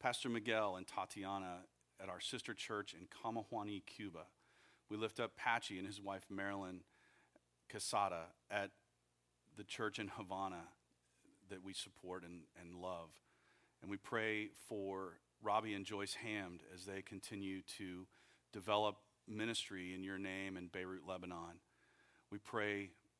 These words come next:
for Benjamin and Monica Bailey elsewhere in the Middle East, and we just pray your blessing over those works of your Spirit in those faraway places. May you bless and grow what you're doing in their midst. We lift up the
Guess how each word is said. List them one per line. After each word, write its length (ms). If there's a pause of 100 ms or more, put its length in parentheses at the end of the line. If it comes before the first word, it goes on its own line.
(120)
for 200
Benjamin 400
and 100
Monica 340
Bailey 440
elsewhere 380
in 60
the 60
Middle 320
East, 300
and 100
we 60
just 180
pray 180
your 120
blessing 580
over 160
those 260
works 560
of 120
your 100
Spirit 400
in 120
those 260
faraway 340 (140)
places. 500 (520)
May 100
you 460 (600)
bless 360
and 140
grow 440 (100)
what 160
you're 140
doing 360
in 100
their 120
midst. 500
We 120
lift 300
up 180 (680)
the 380